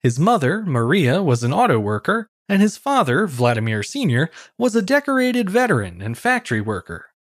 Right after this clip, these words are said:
The couple had two other sons, both of whom died during childhood, one at birth and one during the Nazi siege of Russia.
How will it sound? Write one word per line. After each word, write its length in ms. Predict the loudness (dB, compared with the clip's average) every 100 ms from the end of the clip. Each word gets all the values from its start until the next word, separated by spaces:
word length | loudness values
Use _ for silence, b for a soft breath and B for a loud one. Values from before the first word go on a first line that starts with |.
| _ _ _ _ _
The 100 | -2
couple 480 | 2 0 2 0 0
had 240 | 0 -2
two 280 | -2 -4 2
other 280 | 2 2 0
sons, 640 | -2 0 0 -2 -8 -16 _
both 320 | -2 0 0 -2
of 120 | 0
whom 260 | 2 2
died 380 | 2 2 2 0
during 280 | 0 0 -2
childhood, 720 | 0 0 0 -2 -6 -14 -18 _ _ _ _
one 460 | -2 2 2 2 0
at 180 | -2 0
birth 400 | 2 2 -4 _ _ -4
and 200 | 0 2
one 320 | 4 4 2
during 300 | 2 2 2
the 100 | 2
Nazi 440 | 2 0 0 -4
siege 640 | -4 -4 0 0 -2 -6 -4
of 160 | 0
Russia. 400 | 0 0 -4 -14